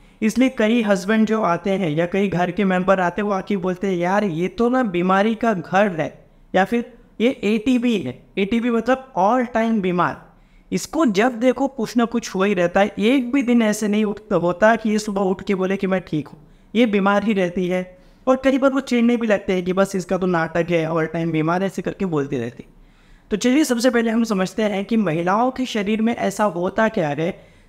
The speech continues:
जिनके कारण वो बार बार बीमार होते रहती हैं। देखिए, कोई भी लड़की, महिला या औरत जो है,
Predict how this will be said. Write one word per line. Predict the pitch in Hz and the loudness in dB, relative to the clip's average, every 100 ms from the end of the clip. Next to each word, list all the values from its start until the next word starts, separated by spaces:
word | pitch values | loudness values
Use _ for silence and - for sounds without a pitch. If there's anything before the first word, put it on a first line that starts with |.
| 175 | 0
जिनके | 208 220 220 247 | 2 4 2 0
कारण | 240 185 202 | 2 2 2
वो | 202 233 | -2 -4
बार | 185 180 214 247 | 0 2 4 4
बार | 208 233 208 | 2 0 0
बीमार | 180 175 170 | 0 0 -2
होते | 160 143 147 | -2 -4 -2
रहती | 123 127 - | -4 -6 -10
हैं। | - 160 - _ _ - - | -12 -16 -20 _ _ -8 0
देखिए, | 247 277 | 2 2
कोई | - 226 254 | 2 2 2
भी | 233 254 226 | 2 2 4
लड़की, | 190 180 190 202 | 2 2 0 0
महिला | 196 170 170 170 | 0 0 0 0
या | 165 - | 0 -2
औरत | 156 156 160 | -2 0 0
जो | 151 143 | -2 -2
है, | 147 208 | -2 -4